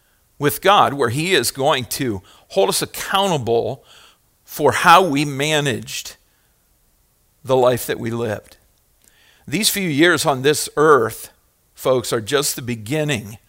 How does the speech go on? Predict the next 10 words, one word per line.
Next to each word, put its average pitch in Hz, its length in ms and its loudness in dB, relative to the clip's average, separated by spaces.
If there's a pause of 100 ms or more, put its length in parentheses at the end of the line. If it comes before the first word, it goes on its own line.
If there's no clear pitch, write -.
(400)
of 117 180 -6
who 151 180 -6
you 156 260 0
are 110 600 6 (420)
and 123 220 -6
what 135 240 2
you 127 160 -4
will 123 140 -4
become. 113 680 -6
You 147 380 -4